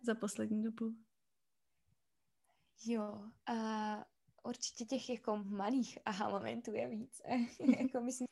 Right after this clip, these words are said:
Speaker 2: si, že často nás jako Bůh, Bůh nám připomíná, nebo Duch Svatý nám prostě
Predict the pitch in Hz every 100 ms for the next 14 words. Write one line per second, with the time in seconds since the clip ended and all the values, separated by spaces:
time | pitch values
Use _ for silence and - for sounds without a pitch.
0 | 262 247 226 247 247 - 233 254 240 233
1 | 226 220 254 - - - - _ - -
2 | - 226 240 240 233 - - 254 247 262
3 | 254 233 220 202 202 - 214 226 220 226
4 | _ - 214 214 214 -